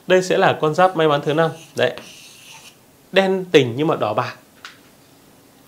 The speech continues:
À, thưa quý vị, và để gia tăng thêm cái vận may cho mình ấy, thì quý vị hãy luôn nhớ mang theo bên mình một cái vòng tam hợp quý nhân để được trợ mệnh hộ thân. À, vòng đã được các thầy khai quang, chỉ chú và xem ngày sử dụng theo tuổi của gia chủ.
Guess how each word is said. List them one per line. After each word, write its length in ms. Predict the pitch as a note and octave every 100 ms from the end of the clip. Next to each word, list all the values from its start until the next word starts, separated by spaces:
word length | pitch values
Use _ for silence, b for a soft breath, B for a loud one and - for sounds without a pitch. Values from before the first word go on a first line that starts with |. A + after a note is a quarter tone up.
| B B B B B B
À, 120 | G3+
thưa 120 | C4
quý 100 | C#4
vị, 200 | C#4+ G3
và 120 | G3+
để 140 | F3+ E3+
gia 120 | A#3
tăng 200 | C4+ B3
thêm 80 | B3+
cái 80 |
vận 140 | C4 G#3+
may 120 | A#3+
cho 80 | A#3+
mình 220 | A#3 E3
ấy, 80 | D3
thì 140 | F3 D3+
quý 60 |
vị 160 | F3+ F3
hãy 100 | F3
luôn 200 | A3 A3
nhớ 220 | F3 F#3+ G#3+
mang 200 | G#3+ G#3
theo 120 | G#3+
bên 180 | G#3 G3
mình 200 | D#3 C#3
một 120 | C3+
cái 100 | D3
vòng 240 | F#3 D#3 C3+
tam 120 | F#3
hợp 160 | F3 -
quý 100 | C#3+
nhân 340 | F3+ G3 F#3 B B B -
để 200 | C3 B2
được 200 | C#3+ -
trợ 160 | E3
mệnh 220 | D#3 D3 D#3
hộ 120 | D3
thân. 300 | F3+ F3 F3 B B B
À, 100 | D3+
vòng 220 | F3 F3
đã 100 | E3+
được 100 | A3 A#3+
các 100 | B3
thầy 220 | G3+ D3
khai 220 | - G3+
quang, 260 | G3+ G3+ G3
chỉ 180 | - C3+
chú 240 | - C#3 G#3+
và 200 | G3 C3+
xem 220 | - F#3
ngày 120 | D3+
sử 120 | C3
dụng 180 | B2 D3
theo 140 | F3 E3+
tuổi 120 | B2
của 80 | B2
gia 100 | D3+
chủ. 320 | D#3 A#2+ A2+